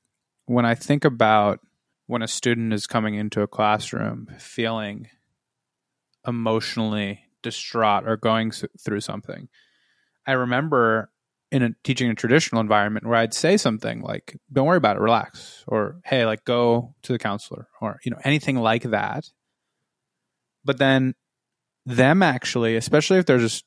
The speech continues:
there's a student who's really invested in the coursework, is like, "No, I don't wanna miss class. My life's gonna get harder if you,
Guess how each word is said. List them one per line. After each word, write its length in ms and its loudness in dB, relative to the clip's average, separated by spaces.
there's 260 0
a 20 -8
student 320 0
who's 320 -2
really 220 6
invested 420 4
in 80 2
the 80 -10
coursework, 560 2
is 80 -14
like, 140 -4
"No, 340 10
I 100 4
don't 140 8
wanna 160 6
miss 380 4
class. 680 -2
My 80 0
life's 360 2
gonna 220 0
get 120 4
harder 480 2
if 160 -8
you, 80 -6